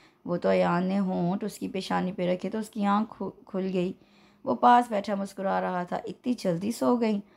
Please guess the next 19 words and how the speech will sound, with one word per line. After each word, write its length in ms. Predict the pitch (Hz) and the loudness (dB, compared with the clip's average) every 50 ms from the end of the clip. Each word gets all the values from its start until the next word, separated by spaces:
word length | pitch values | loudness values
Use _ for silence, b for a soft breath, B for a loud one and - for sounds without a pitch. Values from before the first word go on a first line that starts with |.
| b b b b | b b b b
"हाँ, 440 | b - 214 226 233 233 214 214 220 | b -2 2 4 4 4 4 2 0
कुछ 260 | 220 - 240 220 - - | -2 -4 -6 -6 -6 -4
थक 120 | - 233 233 | -2 -2 0
गई 220 | 220 196 185 196 | 0 0 -2 -2
थी। 160 | 190 - 226 | -2 -4 -6
बच्चे 260 | 208 196 185 185 - 202 | -4 -4 -4 -4 -4 -4
पार्क 280 | 202 190 190 196 202 | 0 2 2 2 2
जाने 260 | 202 196 190 185 180 | 2 0 0 0 0
के 120 | 185 - 190 | -2 -2 -2
लिए 140 | 190 190 190 | -2 -2 -2
ज़िद 240 | 185 196 196 196 | -2 -4 -4 -4
कर 180 | - - 185 180 | -2 -2 0 0
रहे 120 | 180 180 | 0 0
थे 120 | 180 - 196 | -2 -2 -4
तो 180 | 202 226 240 | -2 -2 0
उन्हें 160 | 214 220 220 220 | 0 2 0 2
वहाँ 300 | 208 196 185 185 180 175 | 2 2 0 0 0 0
ले 200 | 180 170 170 180 | 0 0 0 0
गई, 220 | 180 170 180 175 | -2 -2 -4 -4